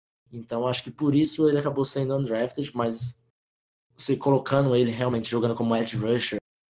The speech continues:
é, alinhado bem por fora, acho que ele pode, pode causar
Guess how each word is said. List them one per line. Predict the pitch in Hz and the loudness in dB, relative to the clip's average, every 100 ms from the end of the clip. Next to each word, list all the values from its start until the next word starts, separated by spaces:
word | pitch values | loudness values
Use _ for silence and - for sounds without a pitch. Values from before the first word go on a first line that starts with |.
| _ _ _ _ - | _ _ _ _ -12
é, | 101 98 92 - - _ _ _ _ _ _ _ _ _ _ | -10 -8 -10 -14 -18 _ _ _ _ _ _ _ _ _ _
alinhado | 117 113 113 113 110 101 _ | -4 -2 0 -2 -2 -12 _
bem | - 127 | -2 -2
por | 123 117 | 0 -4
fora, | - 107 110 131 143 151 143 _ _ | -4 0 2 2 2 0 -4 _ _
acho | 113 - | -12 -8
que | 120 | -8
ele | 110 | -6
pode, | 117 113 113 117 113 107 104 101 _ | -4 -4 -6 -6 -4 -6 -8 -12 _
pode | 107 104 113 - _ _ | -6 -6 -10 -16 _ _
causar | 117 117 113 113 | -4 -4 -2 -4